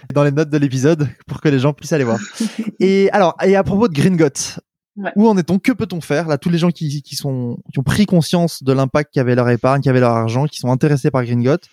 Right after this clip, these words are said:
Speaker 1: qu'est-ce qui est possible de faire aujourd'hui, euh, pour, sur Green Got ? C'est, est-ce que t'es toujours en préinscription ? Le, le, j'ai vu que les cartes ambassadeurs allaient bientôt être envoyées, si je dis pas de bêtises. Vous êtes,
Speaker 2: C'est
Speaker 1: euh,
Speaker 2: ça,
Speaker 1: dans le début.
Speaker 2: exactement. Donc, on est toujours en préinscription. Toutes les personnes qui nous écoutent peuvent aller se préinscrire,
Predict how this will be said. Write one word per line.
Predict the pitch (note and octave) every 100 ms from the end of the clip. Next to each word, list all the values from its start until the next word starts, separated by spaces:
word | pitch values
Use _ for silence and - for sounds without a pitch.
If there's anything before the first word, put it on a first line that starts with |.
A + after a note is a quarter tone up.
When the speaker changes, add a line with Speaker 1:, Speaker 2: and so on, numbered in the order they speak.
| - - - - _ _ _ -
Speaker 1:
qu'est-ce | G3+ -
qui | G3+
est |
possible | F3+ - D#3+
de | C#3+
faire | C3+ E3+ D3+
aujourd'hui, | D3 D3 C#3+ E3+ F#3
euh, | C3+ C3 -
pour, | D3+
sur | C3+ C#3
Green | B2+ C3
Got ? | F3
C'est, | - D#3+
est-ce | C#3 - -
que |
t'es | -
toujours | C#3+ D3+ D3+
en |
préinscription ? | D3 D#3 C#3 D3+ - G#3+
Le, | A3
le, | D3 C#3+ C#3 C#3
j'ai | B2+
vu | D3+
que | E3+
les |
cartes | D#3+ D3+
ambassadeurs | D#3+ C#3 D#3+ D3 D#3
allaient | C3+
bientôt | C#3 C#3
être | C3+ C3+
envoyées, | B2+ D3 G#3
si | _ C#3
je | B2+
dis |
pas | C#3
de | C3
bêtises. | B2+ F3 G3 C#3+
Vous | B2
êtes, | B2
Speaker 2:
C'est | C4
Speaker 1:
euh, |
Speaker 2:
ça, | B3+ - - _ _ _
Speaker 1:
dans | -
le | A#3+
début. | G#3+
Speaker 2:
exactement. | A#3+ G3+ A#3+ G3+ - _
Donc, | G3+ A#3+ G#3 -
on | B3 C4
est | C#4
toujours | D4+ C#4 B3+
en | A#3+
préinscription. | B3+ A#3+ A3+ - B3+ B3+
Toutes | - C4+
les | A#3
personnes | A#3 A#3 A3+
qui | G#3
nous |
écoutent | F#3+ A#3 -
peuvent | D4 C4
aller | A3 A3
se | - A3+ G#3+
préinscrire, | - - G3+ F#3 F#3 - B3+ C4+